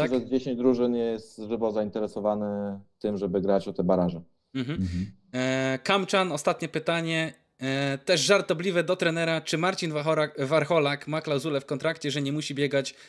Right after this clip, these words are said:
Speaker 1: dodatkowych rundek w okresie przygotowawczym?
Speaker 2: <laughs> Nie, myślę, że jeżeli chodzi o tą naszą pracę w w Grudziądzu, no to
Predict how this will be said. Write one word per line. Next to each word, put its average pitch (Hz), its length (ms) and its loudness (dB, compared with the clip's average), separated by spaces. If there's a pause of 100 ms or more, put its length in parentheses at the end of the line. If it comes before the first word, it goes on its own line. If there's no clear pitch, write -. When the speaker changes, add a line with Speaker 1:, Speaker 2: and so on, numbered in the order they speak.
Speaker 1:
dodatkowych 170 580 0
rundek 143 280 -2
w 143 40 -6
okresie 135 320 -4
przygotowawczym? 113 680 -8 (2750)
Speaker 2:
<laughs> 131 120 8 (1400)
Nie, 208 320 8
myślę, 123 260 10
że 120 180 10 (560)
jeżeli 120 360 6
chodzi 127 180 6
o 120 60 8
tą 127 80 4
naszą 123 280 2
pracę 120 420 4
w 113 40 -6 (1500)
w 92 60 -10
Grudziądzu, 113 520 2
no 113 120 0
to 113 440 4